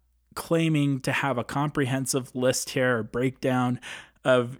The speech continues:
different diets in the past. So if this is something that's in your wheelhouse, you might find that I miss a <laughs> diet or two, but I decided instead to focus on a few of the more interesting tidbits. So with that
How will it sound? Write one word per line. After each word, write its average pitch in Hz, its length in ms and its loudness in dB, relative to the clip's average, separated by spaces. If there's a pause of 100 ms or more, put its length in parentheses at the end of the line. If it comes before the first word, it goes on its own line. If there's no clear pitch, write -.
different 127 400 0
diets 117 380 2
in 117 60 0
the 113 80 0
past. - 300 -4
So 131 100 0
if 123 100 -2
this 175 220 -4
is 170 100 -6
something 156 360 0
that's 143 180 -4
in 139 80 2
your 127 100 2
wheelhouse, 123 500 0
you 120 60 0
might 120 240 0
find 123 300 0
that 117 80 0
I 110 80 0
miss 120 280 0
a 127 80 0
<laughs> - 0 -
diet 127 400 0
or 147 100 6
two, 123 420 0 (500)
but 139 420 0 (140)
I 156 160 4
decided 151 460 2
instead 123 480 2
to 123 60 0
focus 127 540 2
on 120 540 2
a 131 100 -4
few 135 300 2
of 123 120 0
the 123 60 -2
more 117 280 0
interesting 110 680 -6 (220)
tidbits. - 640 -4 (320)
So 131 220 2
with 123 320 0
that 190 420 0